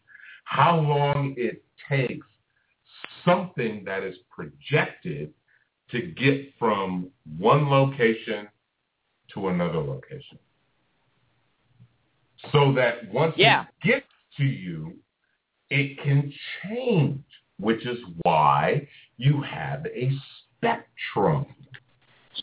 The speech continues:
Speaker 2: Vibration and sound, yes,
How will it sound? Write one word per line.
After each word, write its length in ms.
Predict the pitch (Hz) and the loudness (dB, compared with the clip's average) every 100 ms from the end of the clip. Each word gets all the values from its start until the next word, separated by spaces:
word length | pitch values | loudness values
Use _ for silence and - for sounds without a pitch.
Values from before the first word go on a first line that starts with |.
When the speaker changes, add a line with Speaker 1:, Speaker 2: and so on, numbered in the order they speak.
| 131 | 0
Speaker 2:
Vibration 1080 | 175 170 180 214 226 247 - 240 226 240 277 - _ _ _ _ _ - | 2 2 2 2 2 0 2 4 4 2 -4 -6 _ _ _ _ _ 0
and 600 | 185 190 196 202 214 226 _ _ _ | 2 4 2 0 -4 -10 _ _ _
sound, 680 | - 190 143 123 - _ _ - _ _ | 2 2 2 -4 -16 _ _ -20 _ _
yes, 400 | 170 170 139 | -8 -6 -6